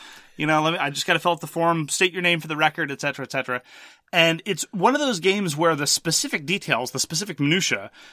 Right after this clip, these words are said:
can be a little bit hard to grok unless you've got the components out in front of you. But at, at the core, either the person's a human or they're a robot. And if they're a robot, they have to do a series of,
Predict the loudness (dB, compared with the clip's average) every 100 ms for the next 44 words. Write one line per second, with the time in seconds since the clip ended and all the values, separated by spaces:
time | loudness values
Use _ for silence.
0 | _ -2 0 4 4 4 4 2 2 2
1 | 0 0 0 0 -2 -2 0 2 2 0
2 | -12 -6 -4 -2 -2 -4 -6 -6 -6 0
3 | 2 2 0 -4 -4 -8 -2 2 4 2
4 | -4 -14 -20 0 0 0 -4 -8 -6 -6
5 | -10 -8 -8 -8 -12 -18 _ -4 0 2
6 | 2 2 2 -4 -8 -10 -6 -2 0 2
7 | 0 -2 -4 -4 -6 -6 -4 -4 -4 -6
8 | -4 -4 -2 0 0 -2